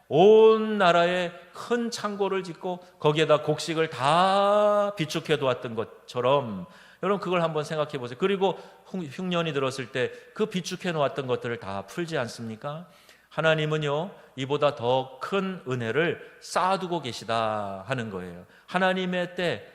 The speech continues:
하나님의 때 이것을 방출하시려고 그때까지 쌓아두고 계시다 하는 거예요. 어떤 은혜를 쌓아두셨는가? 칠 절 말씀 보세요. 칠 절 말씀에 같이 읽어볼까요? "나의 곤란을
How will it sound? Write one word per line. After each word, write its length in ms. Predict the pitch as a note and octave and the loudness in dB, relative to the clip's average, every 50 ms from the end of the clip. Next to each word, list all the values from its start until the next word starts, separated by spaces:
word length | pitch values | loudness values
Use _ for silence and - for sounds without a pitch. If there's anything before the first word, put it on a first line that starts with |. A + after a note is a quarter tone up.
| - _ | -20 _
하나님의 600 | - - F#3+ G3+ G3+ G3+ G3 G3 G3 G3 F#3+ F#3 | -6 -4 0 2 2 2 2 0 -2 -2 -2 -2
때 160 | - F#3+ F3 E3 | -2 -2 -2 0
이것을 300 | D3+ D3+ C#3 D#3+ D3+ D#3 | 0 0 0 0 -2 -2
방출하시려고 1300 | - A#2 A2+ B2 B2+ B2 - - F3+ E3+ D#3+ E3+ E3 F3+ E3+ E3 E3+ E3 E3 F#3 G#3 A3 A3 G#3+ - - - - - | -2 -2 -2 -2 -4 -8 -6 -6 -4 -4 -2 -4 -4 -4 -4 -4 -4 -4 0 2 2 2 2 0 -8 -16 -20 -20 -8
그때까지 540 | - C#3+ - C#3+ B2+ - - A#2 G#2+ A2 A#2+ | -8 -2 -2 0 0 2 0 0 0 0 -6
쌓아두고 540 | - - - D#3+ F#3+ G3+ F#3+ G3+ F#3 F3+ D#3 | -4 -4 -2 2 2 2 2 2 -2 -2 -4
계시다 600 | C#3+ C3 - B2+ A#2+ B2 A#2+ A#2 A2+ A2+ A2 G#2+ | -4 -6 -8 -4 -2 0 0 0 0 -2 -4 -6
하는 180 | G#2+ A#2 A#2+ | -8 -8 -8
거예요. 180 | G2+ G2 F2+ E2+ - - - - | -8 -8 -8 -10 -12 -18 -18 2
어떤 380 | - C3+ D#3 - - G#3 G3+ G3 | 6 6 6 10 10 8 8 8
은혜를 280 | F#3+ F3 F3+ E3+ F3 | 6 4 4 4 4
쌓아두셨는가? 800 | E3 - D#3 D3 D3 C#3+ C3+ - - B2 A#2+ A#2+ A2+ G#2+ G2+ F#2 - - _ _ | 2 4 4 4 4 2 -2 -4 -4 -6 -6 -6 -8 -8 -10 -12 -16 -20 _ _
칠 220 | - - F#3 F3 E3 | -12 -10 -10 -8 -2
절 180 | - F3 D#3+ | -2 -2 0
말씀 340 | D3+ C#3+ B2+ - - C3 B2 | 0 -2 -4 -4 -6 -10 -8
보세요. 480 | A#2 A2+ G#2+ - A#2+ B2+ D3+ F3+ G#3 A#3 - - - - _ _ _ _ _ _ | -6 -8 -8 -6 -6 -4 -4 -4 -4 -8 -12 -20 -20 -20 _ _ _ _ _ _
칠 180 | - - F#3 E3 | -10 -8 -6 -2
절 180 | F3 E3 D#3 | 0 0 0
말씀에 720 | D3 C#3 B2+ B2+ - - B2 B2 A#2+ A#2 B2 D3 F#3 G#3 G#3+ - - - - _ | 0 -2 -4 -6 -8 -10 -8 -6 -6 -4 -4 -4 -4 -6 -8 -12 -20 -20 -20 _
같이 260 | - A#2 - - C3 | -10 -8 -8 -6 -8
읽어볼까요? 680 | B2 A2+ B2 A2 A2+ A2+ A2 - C3+ C#3 D3+ F3+ F#3 F#3 - - - - _ | -8 -6 -6 -6 -6 -6 -4 -2 -2 0 0 -2 -4 -8 -14 -20 -20 -20 _
"나의 560 | F#2 A2 A#2+ C3 D3 D#3+ E3+ E3+ F3 F#3 F#3+ - - - - - - | 2 4 4 6 6 6 4 4 2 0 -6 -10 -16 -20 -20 -20 -8
곤란을 720 | - B2+ C3+ C3+ C3+ C3+ C3+ C3+ D3+ E3+ F3+ G3 G3+ | -4 -2 -2 2 4 4 4 4 2 0 0 -2 -4